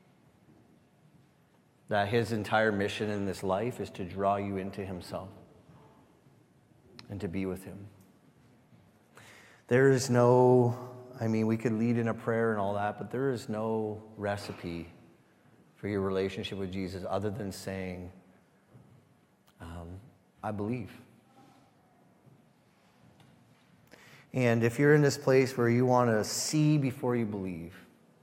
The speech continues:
it's not gonna work that way. But that if you would put a little bit of faith, the Word of God says that if you, a mustard seed size of faith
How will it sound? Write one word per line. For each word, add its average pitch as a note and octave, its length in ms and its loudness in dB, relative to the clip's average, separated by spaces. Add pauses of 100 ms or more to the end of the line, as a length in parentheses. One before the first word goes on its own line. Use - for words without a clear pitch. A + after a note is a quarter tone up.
(220)
it's F#2+ 160 -14
not G2 180 -8
gonna F#2+ 120 -10
work E2+ 260 -10
that - 200 -16
way. F2 100 -18 (1120)
But - 120 -4
that A2 120 2
if G#2+ 160 -2
you C#3+ 120 2
would C#3+ 120 4
put C#3 180 0
a A#2+ 40 4
little C3+ 580 4
bit A#2+ 300 0
of G#2 140 -8
faith, G2 320 -6
the G#2+ 60 -10
Word B2 180 -4
of B2+ 80 -2
God B2+ 180 0
says A2+ 180 -6
that A2 120 0
if G2+ 120 -4
you, G#2+ 140 -4 (360)
a A2 80 -4
mustard A#2+ 600 2
seed F#2+ 320 -8
size G2+ 320 -8
of G2 80 -14
faith E2+ 460 -14